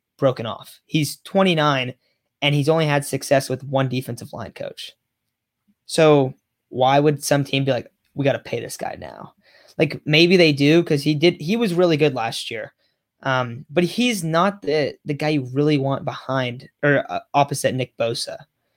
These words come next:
He's not that speed guy. He's not the guy that hits, hits that initial first step where I think Carl Lawson is. So I'd rather have Carl Lawson there. And it's weird to say that 'cause, I mean, Lawson had five and a half sacks,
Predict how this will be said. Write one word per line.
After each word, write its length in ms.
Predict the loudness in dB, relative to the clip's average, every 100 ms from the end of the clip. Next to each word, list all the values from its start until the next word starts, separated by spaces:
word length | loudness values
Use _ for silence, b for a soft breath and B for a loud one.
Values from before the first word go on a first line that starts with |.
| _ _
He's 240 | 0 2
not 220 | 4 4
that 180 | 2 0
speed 420 | -2 -2 2 2
guy. 220 | 4 4 4
He's 140 | 2
not 100 | 2
the 80 | 2
guy 160 | 2
that 120 | 0 -6
hits, 240 | -8 -8
hits 220 | -6 -4 0
that 140 | 0
initial 300 | 0 -4 -6
first 260 | -4 -6 -2
step 260 | -2 0
where 100 | -2
I 60 | -4
think 180 | -6 -4
Carl 260 | -2 0
Lawson 380 | 0 -4 -6 -6
is. 320 | -4 -4 -6 _ _ _
So 140 | 2
I'd 100 | 4
rather 280 | 8 8 8
have 180 | 6 4
Carl 220 | 2 2
Lawson 380 | 2 -2 -2 -4
there. 320 | -2 -2 -4 _ _ b b _
And 80 | -4
it's 120 | 2
weird 260 | 6 6
to 60 | 4
say 180 | 4 4
that 260 | 4 0
'cause, 360 | -2 -4 -4 -12 -12
I 40 |
mean, 120 | -8
Lawson 320 | -6 -6 -4
had 220 | -6 -6 -2
five 180 | 0
and 80 | 0
a 40 | -4
half 120 | -6
sacks, 540 | 0 2 2 -4 -12